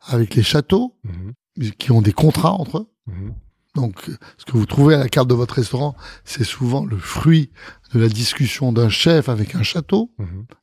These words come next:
Speaker 1: avec les conséquences financières que ça peut avoir. Et puis, mais c'est très bien. Et puis, vous avez les cavistes et la grande distribution. La grande distribution, c'est une fois par an, c'est ce qu'on appelle les foires au vin.
Speaker 2: Ouais.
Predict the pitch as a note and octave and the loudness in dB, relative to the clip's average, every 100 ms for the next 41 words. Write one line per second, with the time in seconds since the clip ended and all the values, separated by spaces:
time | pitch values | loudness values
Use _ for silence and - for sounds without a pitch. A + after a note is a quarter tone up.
0 | - C#3 - C3 F3+ D#3+ D#3+ C3 D#3+ C3+ | -10 -6 -4 0 2 2 0 -2 -4 -4
1 | _ - _ - F3+ F3 C#3+ - D3 - | _ -20 _ -4 2 4 4 0 -2 -2
2 | F#2+ A2+ A#2 A#2+ C3 F#3+ A3 A3 _ _ | -2 -2 0 0 0 0 0 -2 _ _
3 | _ _ A3 G#3+ D3 E3+ G#3 C4+ D#4 _ | _ _ 0 2 4 4 6 4 0 _
4 | _ _ _ B2+ A#2 - - E3+ F#3+ C#4 | _ _ _ -2 -2 -2 -2 2 2 0
5 | - _ _ _ - F#3 F#3 - F#3 A3+ | -2 _ _ _ -4 0 0 0 4 4
6 | C#4+ D#4+ - B2+ D#3+ D#3+ D#3+ F3+ A3 D#3+ | 4 0 -4 -2 2 2 4 2 2 0
7 | - E3+ D3 B2+ G#3+ - - - _ D3+ | 0 2 2 0 -4 -8 -14 -18 _ -2
8 | C3+ D3 D3 B2 - A2+ G#2 - A#2 - | 0 -2 -6 -6 -8 -8 -10 -14 -16 -18
9 | _ C3+ A#2+ C#3 B2 A2 - A2+ G#2+ - | _ 2 4 4 2 2 0 0 -2 -2
10 | C3+ B2+ C#3+ _ _ _ - D3 C3 - | -2 -2 -6 _ _ _ -2 0 2 0
11 | B2+ C3+ A#2+ A#2+ A#2 A2+ _ - _ - | 2 4 4 4 2 -2 _ -20 _ -14
12 | A2+ B2+ A2+ A#2+ A2+ G2+ - A2 A2+ A#2+ | -4 0 0 2 2 0 0 2 4 4
13 | D3 G3+ | 4 4